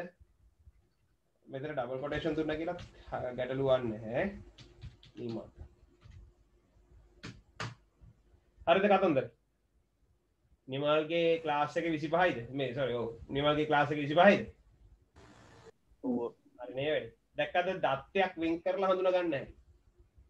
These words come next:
Speaker 1: දත්තයක් වෙන් කරලා හඳුනා ගන්න හැටි කොහොමද? දැක්කද? right. Select edge from the table එකේ නම where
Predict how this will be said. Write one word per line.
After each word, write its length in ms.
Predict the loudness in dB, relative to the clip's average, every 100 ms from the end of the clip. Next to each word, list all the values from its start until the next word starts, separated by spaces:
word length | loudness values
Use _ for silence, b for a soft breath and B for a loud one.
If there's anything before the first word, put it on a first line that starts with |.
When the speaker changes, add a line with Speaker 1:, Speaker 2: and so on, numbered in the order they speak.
| -2
Speaker 1:
දත්තයක් 420 | -2 2 0 0
වෙන් 180 | -2 0
කරලා 240 | 2 4
හඳුනා 220 | 2 2
ගන්න 160 | 2 0
හැටි 160 | -2 -4
කොහොමද? 220 | -8 -10 -18 _ _ _ -6
දැක්කද? 260 | 0 0 0 -14 _ 4
right. 240 | 4 4 -4 -10
Select 380 | -2 6 6 6 -8 _ _ -4
edge 280 | -2 -2 -2
from 220 | 2 4 4
the 140 | 2 0 -2 -4 -6 -4
table 340 | 0 2 4 4
එකේ 140 | 2
නම 160 | 2 2 2
where 260 | 4 4